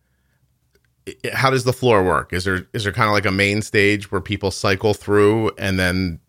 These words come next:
you kinda go down on the floor and look for lap dances, stuff like that?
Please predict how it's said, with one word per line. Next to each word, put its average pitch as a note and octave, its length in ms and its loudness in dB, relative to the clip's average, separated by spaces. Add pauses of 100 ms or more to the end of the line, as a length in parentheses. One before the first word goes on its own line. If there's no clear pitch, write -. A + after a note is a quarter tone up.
you F#2 100 -6
kinda F#2 240 -2
go F#2 100 -2
down F2 180 0
on F2+ 100 -4
the F2 60 -6
floor F#2+ 600 0
and E2+ 400 -6
look F2+ 220 -4
for E2+ 600 -2 (400)
lap D#2+ 220 -4
dances, G#2 380 -4
stuff - 200 -6
like F#2 180 -4
that? G#2 280 -4